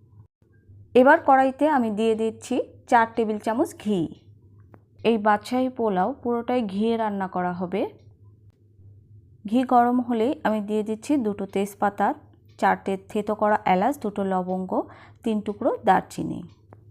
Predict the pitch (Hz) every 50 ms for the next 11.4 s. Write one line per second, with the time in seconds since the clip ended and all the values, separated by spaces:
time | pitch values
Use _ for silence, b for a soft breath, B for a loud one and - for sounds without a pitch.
0 | - - - - - _ _ - - 240 254 285 294 302 285 302 302 285 262 240
1 | 233 254 247 - 262 247 254 247 233 220 208 208 214 269 480 - - b b b
2 | b b b b _ _ _ _ - _ _ _ - - - - - - - -
3 | - - - - 202 214 208 202 214 220 247 247 - 269 254 277 269 277 269 254
4 | 226 220 220 226 - 240 - - - 233 226 220 220 - 233 254 392 453 B B
5 | B B B - - 262 254 226 247 247 247 247 254 262 233 233 220 208 226 220
6 | 226 220 202 196 190 190 190 - - 233 - - - _ _ - - - - -
7 | - - - - - - - 196 202 - - - 220 247 240 - 262 254 269 277
8 | 277 285 240 220 254 330 - - 240 233 240 240 - 262 247 262 254 - - -
9 | 190 262 254 - - - - - _ - 240 233 233 233 247 - - - 262 254
10 | 233 226 226 226 220 220 226 214 214 214 214 226 294 302 - 233 220 226 220 226
11 | 233 233 233 - 240 233 233 254